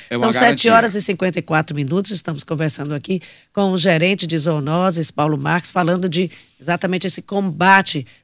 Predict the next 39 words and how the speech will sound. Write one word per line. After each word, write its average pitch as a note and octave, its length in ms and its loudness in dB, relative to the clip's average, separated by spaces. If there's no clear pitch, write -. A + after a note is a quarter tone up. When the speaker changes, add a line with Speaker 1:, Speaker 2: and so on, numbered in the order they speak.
Speaker 2:
da G#3+ 240 6
prefeitura, F#3 800 2
de D3+ 100 -4
órgãos E3 400 0
públicos, E3 440 -4
mas F3+ 340 2
também E3 400 0
colaboração F3 680 0
da E3+ 120 -4
população, D#3+ 520 -2
não G#3 140 -2
se D#3+ 160 -6
faz D3 280 -2
sozinho, D3+ 440 -6
no F#3+ 100 -4
combate F#3+ 520 2
à F3+ 40 2
redução E3+ 560 -4
dengue, G3 400 2
chikungunya F3 720 0
e E3 60 0
zika D#3+ 320 0
aqui E3 120 -2
na E3 120 -2
nossa D#3+ 260 -2
capital. C#3 440 -8
É, E3+ 240 -2
gerente G3 380 0
Paulo, D3+ 420 0
ah, D#3+ 440 2
as - 140 -2
pessoas G#3+ 300 0
participam, F#3+ 880 0
abrem F#3 480 4
as D#3 160 -2
portas, F3 520 -2
estão E3+ 280 0
lá, D3 200 0
mas F#3 280 0